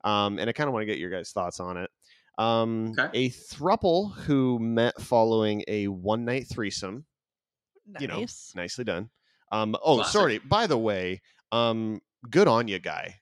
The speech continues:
Speaker 1: 'cause they're both incredibly attractive females.
Speaker 3: Very nice.
Speaker 1: Um,
Speaker 2: Fuck.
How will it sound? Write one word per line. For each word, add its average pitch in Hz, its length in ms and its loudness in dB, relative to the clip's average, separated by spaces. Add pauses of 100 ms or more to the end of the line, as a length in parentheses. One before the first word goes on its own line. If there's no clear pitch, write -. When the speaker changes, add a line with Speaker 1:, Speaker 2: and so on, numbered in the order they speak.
Speaker 1:
'cause 110 220 -10
they're 123 120 -4
both 160 340 -4
incredibly 113 760 -2
attractive 90 460 -8
females. 67 640 -16
Speaker 3:
Very 202 280 -12
nice. - 160 -12
Speaker 1:
Um, 110 220 -6
Speaker 2:
Fuck. 147 680 4